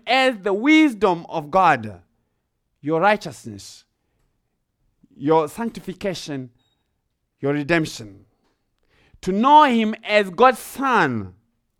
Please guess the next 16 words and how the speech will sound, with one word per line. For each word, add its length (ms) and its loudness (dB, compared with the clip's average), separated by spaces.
God's 600 6
faithful 960 -4
and 160 -4
suffering 520 -8
servant. 540 -10
The 140 -2
seed 580 0
of 180 0
the 100 2
woman, 560 -2
the 180 -4
seed 720 -4
of 220 -2
Abraham, 840 0
the 120 0
descendant 720 -2